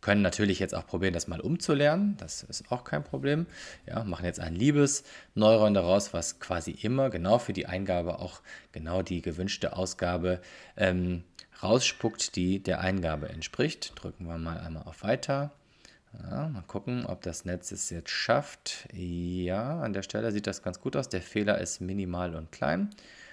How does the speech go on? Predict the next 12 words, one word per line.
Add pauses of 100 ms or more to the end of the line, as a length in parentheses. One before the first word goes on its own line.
(340)
Und
auch
hier
nehmen
wir
dieselben
Testdaten
und
schauen
mal,
was
passiert.